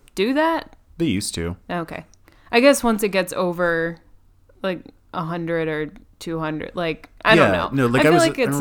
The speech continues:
Speaker 2: remember
Speaker 1: point
Speaker 2: I was a kid during, like, the bicentennial ce-, celebration for Nashville.
Speaker 1: Gotcha.
Speaker 2: Um, yeah,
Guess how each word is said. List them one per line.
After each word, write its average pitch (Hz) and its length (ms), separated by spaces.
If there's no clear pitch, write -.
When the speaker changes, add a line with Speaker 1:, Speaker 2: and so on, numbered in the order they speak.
Speaker 2:
remember 117 120
Speaker 1:
point 156 320
Speaker 2:
I 120 60
was 113 120
a 101 80
kid 101 360
during, 90 280
like, 87 160
the 92 80
bicentennial 87 640
ce-, 85 360
celebration 82 560
for 80 120
Nashville. 80 600
Speaker 1:
Gotcha. 101 420
Speaker 2:
Um, 165 140
yeah, 80 180